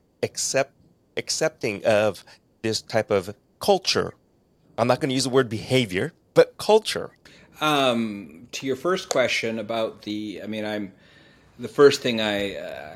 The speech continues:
Speaker 2: I like to say, and the first thing I learned is how little I know about anything, uh, because everyone likes to define things differently, and that's their different route.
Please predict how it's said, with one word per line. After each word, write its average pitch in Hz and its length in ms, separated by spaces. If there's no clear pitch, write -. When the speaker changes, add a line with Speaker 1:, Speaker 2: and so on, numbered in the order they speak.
Speaker 2:
I 127 60
like 113 260
to 113 100
say, 113 240
and 107 100
the 104 40
first 113 280
thing 113 160
I 104 100
learned 104 340
is 95 100
how 101 100
little 104 280
I 98 80
know 101 220
about 95 260
anything, 98 480
uh, 107 240
because 110 500
everyone 110 520
likes 101 340
to 110 80
define 104 420
things 101 220
differently, 165 680
and 110 160
that's - 240
their 101 100
different 95 360
route. 92 440